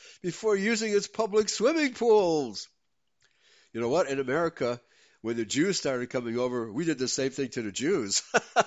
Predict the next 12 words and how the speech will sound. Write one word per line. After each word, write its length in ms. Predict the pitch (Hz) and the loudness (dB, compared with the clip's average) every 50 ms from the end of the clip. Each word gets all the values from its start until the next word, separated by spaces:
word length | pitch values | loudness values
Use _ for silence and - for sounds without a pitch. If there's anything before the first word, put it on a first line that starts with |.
| - - - 185 - - - 180 - _ - | 2 -2 -4 -4 -4 -6 -8 -8 -8 _ -6
Right? 320 | 143 139 180 220 226 165 | -4 -2 0 -2 -2 -2
They 120 | 208 202 208 | -4 -6 -4
couldn't 280 | - 269 220 208 202 | -2 -4 -4 -4 -4
use 220 | 196 196 208 208 196 | -6 -6 -6 -6 -6
public, 360 | - 220 208 185 196 190 185 190 - - - _ | -6 -6 -4 -4 -4 -6 -6 -10 -14 -20 -10 _
they 100 | 160 156 | -2 -2
couldn't 320 | 156 - 196 196 175 170 156 | 0 2 0 0 0 -2 -2
go 180 | 151 185 185 | 0 2 2
on 160 | 180 170 165 151 | 2 2 0 -2
public 360 | - 175 170 160 160 131 104 | -6 -6 -4 -2 -4 -4 -2
golf 280 | 104 123 143 175 175 | -2 0 0 0 -2
courses. 360 | - - 202 214 202 - 104 | -4 -4 -2 -2 -4 -6 -8